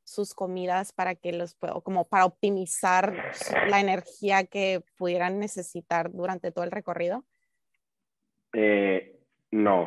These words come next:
Speaker 2: o sea, al,
Speaker 1: <laughs>
Speaker 2: al principio, <laughs> al principio, este, sí teníamos más o menos cuánto íbamos a utilizar y así, pero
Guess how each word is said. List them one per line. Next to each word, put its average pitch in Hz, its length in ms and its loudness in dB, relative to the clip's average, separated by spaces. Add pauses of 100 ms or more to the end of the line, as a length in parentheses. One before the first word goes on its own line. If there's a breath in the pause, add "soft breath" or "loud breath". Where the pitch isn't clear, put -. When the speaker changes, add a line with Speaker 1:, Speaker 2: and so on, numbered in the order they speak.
(160)
Speaker 2:
o - 120 -10
sea, - 320 0 (120)
al, 92 80 -2
Speaker 1:
<laughs> - 280 -4
Speaker 2:
al 113 180 2
principio, 117 640 2
<laughs> - 1120 -4
al 110 180 -2
principio, 107 640 -4
este, 92 840 -6 (560)
sí 110 120 -4
teníamos 113 420 0
más 95 240 -6
o 104 60 -6
menos 104 280 -8 (400)
cuánto 92 400 -4
íbamos 98 380 -6
a 78 520 -12 (120)
utilizar 85 720 -6
y 98 60 -6
así, 104 480 -10
pero 80 640 -6